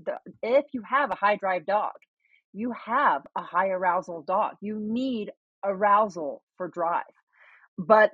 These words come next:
it's balancing that. And one thing that, you know, working in behavior,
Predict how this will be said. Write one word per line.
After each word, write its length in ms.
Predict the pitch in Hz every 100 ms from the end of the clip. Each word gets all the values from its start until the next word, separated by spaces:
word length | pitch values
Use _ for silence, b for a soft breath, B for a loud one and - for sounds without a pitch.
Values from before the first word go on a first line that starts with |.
| _
it's 400 | 240 233 196 - _
balancing 720 | 208 220 233 277 240 160 147
that. 220 | 123 127 -
And 160 | 202 208
one 200 | 277 311
thing 220 | 262 226
that, 200 | 190 185
you 100 | 226
know, 160 | 214 208 - -
working 380 | 247 339 330 226
in 120 | 208
behavior, 680 | 170 185 190 165 143 90